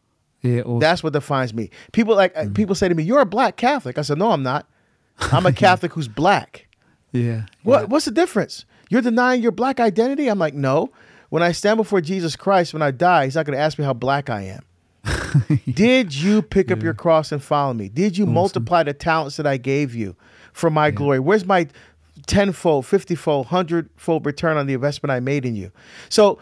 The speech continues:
Speaker 2: does that mean I, I deny my black? No, I love my Caribbean heritage. I s-, I love our food. I love our music. I still speak our dialect.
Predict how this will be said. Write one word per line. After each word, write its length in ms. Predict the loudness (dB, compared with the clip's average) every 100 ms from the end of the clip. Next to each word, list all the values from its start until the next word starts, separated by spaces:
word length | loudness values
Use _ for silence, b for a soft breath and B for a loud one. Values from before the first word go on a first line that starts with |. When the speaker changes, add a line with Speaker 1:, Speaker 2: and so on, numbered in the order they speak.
| b
Speaker 2:
does 120 | 0 4
that 200 | 4 4
mean 220 | 2 4
I, 180 | 2 0
I 140 | -2 0
deny 440 | 0 -2 0 0
my 220 | 2 0
black? 260 | 0 -4 -2
No, 200 | 2 2
I 160 | 4 2
love 240 | 2 2
my 140 | 0
Caribbean 360 | 0 -2 -2 -2
heritage. 400 | -2 -2 -4 -2
I 60 | -2
s-, 160 | -2 -2
I 60 |
love 160 | 0 2
our 100 | 0
food. 360 | -2 0 2
I 40 | 2
love 200 | 0 -2
our 100 | -2
music. 400 | -2 -2 -2 -4
I 60 |
still 180 | -4 -6
speak 240 | -6 -4 -2
our 100 | -2
dialect. 520 | 0 0 0 -2